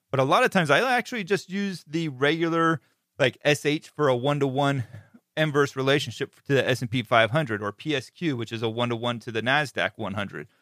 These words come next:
or R W M, which is one-to-one for the Russell two thousand. Why is that? Because I have a little bit more control over the sh-, over the trade. I can stay in it for a longer period of time if necessary. It's not gonna whip me around and cause me to take a far bigger loss.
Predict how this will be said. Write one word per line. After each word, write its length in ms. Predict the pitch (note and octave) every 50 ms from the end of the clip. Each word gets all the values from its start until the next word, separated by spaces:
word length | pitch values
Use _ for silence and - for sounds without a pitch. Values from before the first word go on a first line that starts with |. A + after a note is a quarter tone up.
| _ _ _ _
or 320 | - - C3 B2+ B2 A#2+ -
R 160 | - C3 C3
W 400 | B2+ C3 B2 B2 A#2+ A#2+ B2 C3
M, 120 | C3+ B2+
which 160 | A#2 A2 G#2+ A2
is 160 | G#2+ G2+ A2
one-to-one 600 | B2 A#2+ A#2 A2+ A2 G#2+ A#2+ A#2 A#2 A2+ A2+ G#2+ _ _ _ _ _
for 100 | - A#2+
the 100 | A2 A2
Russell 300 | A2+ A2 G#2 - - G2+
two 200 | - - B2+ A2+
thousand. 420 | - - D3+ E3+ E3 B2+ A2 -
Why 180 | G#2 A#2+ C3 B2
is 200 | B2 D3 E3 D#3+
that? 200 | - A3 G#3 - _ _ _ _ -
Because 180 | F#3+ G#3 A#3+
I 40 | B3+
have 100 | A#3+ G#3+
a 40 | G#3
little 200 | F#3+ F#3+ G3+ G#3
bit 180 | F3 F#3 - E3
more 180 | E3+ F3 F3
control 480 | E3+ - D#3 B2 - - F3+ F3+ D#3+ -
over 200 | - D3+ C3+ C#3
the 60 | B2+
sh-, 160 | G#2+ - - - _ - - - _ _ _ -
over 180 | D3 C#3+ C3 C3
the 80 | B2
trade. 300 | A2+ - - G#3+ F#3 - _ _ _ _ _
I 80 | - C3
can 180 | - D3 C3+ B2
stay 320 | - - - D3+ C#3+ D#3+
in 80 | G#3 G3
it 140 | - -
for 100 | - B2+
a 60 | B2 A2+
longer 280 | A2 A2+ A#2 A#2+ A2+
period 340 | - - C#3 C#3 C3+ B2+ A#2+
of 100 | A#2+ A2
time 380 | - - D#3+ F#3+ F#3+ D3+ C#3 C3 -
if 220 | D3 D3+ C3+ -
necessary. 680 | D3 D3 F#3+ - - C3+ - - C3+ A#2 A#2 C3 C#3+ - _ _ _ _ _
It's 260 | - C#3 A#2 - -
not 180 | D3+ D3 D3 -
gonna 160 | - C#3+ C3
whip 220 | B2 C3 D3+ -
me 100 | - C#3+
around 320 | C3+ B2+ B2+ C3 C#3 C#3+ C3+
and 140 | A#2+ A2 -
cause 280 | - C3+ C3 B2+ -
me 80 | C3+ B2+
to 80 | A2+
take 220 | G#2+ - C3+ A#2 -
a 60 | G#2+
far 220 | - - C3 B2
bigger 320 | A#2 A#2 C3 B2+ A2+ A#2+ A#2+
loss. 500 | A#2 C#3+ F#3+ F#3 - - - - -